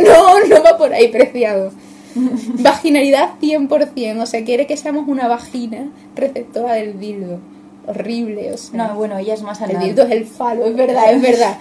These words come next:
Speaker 2: <laughs>
Speaker 1: Porque,
Speaker 2: Ella es
Speaker 1: claro,
Speaker 2: más
Speaker 1: as-, as-,
Speaker 2: uranista.
Speaker 1: así, eh, u-, del, del ano, sí. Así, así aboles ya el patriarcado. Si no hay vagina,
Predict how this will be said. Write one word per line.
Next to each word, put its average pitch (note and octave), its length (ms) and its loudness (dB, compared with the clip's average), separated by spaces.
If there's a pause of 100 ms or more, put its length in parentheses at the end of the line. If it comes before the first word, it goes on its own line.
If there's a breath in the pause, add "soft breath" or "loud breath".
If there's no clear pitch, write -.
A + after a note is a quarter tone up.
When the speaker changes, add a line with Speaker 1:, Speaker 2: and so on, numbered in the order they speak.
Speaker 2:
<laughs> - 120 -14
Speaker 1:
Porque, C4 160 4
Speaker 2:
Ella A3+ 100 6
es - 40 0
Speaker 1:
claro, A3+ 300 6
Speaker 2:
más G#3 160 2
Speaker 1:
as-, - 80 -6
as-, C#4+ 40 2
Speaker 2:
uranista. C4 880 2
Speaker 1:
así, D4+ 440 2
eh, G#3+ 200 -2
u-, A#3+ 280 -2
del, G#3+ 280 2
del G#3+ 180 0
ano, G#3 300 0
sí. A3+ 220 -6
Así, B3 840 -2
así A3+ 460 -4
aboles G#3+ 720 -2
ya G3+ 220 -2
el G3 80 -6
patriarcado. F#3+ 640 -6
Si G#3+ 120 -14
no G3+ 80 -8
hay F#3+ 80 -4
vagina, D4+ 640 -4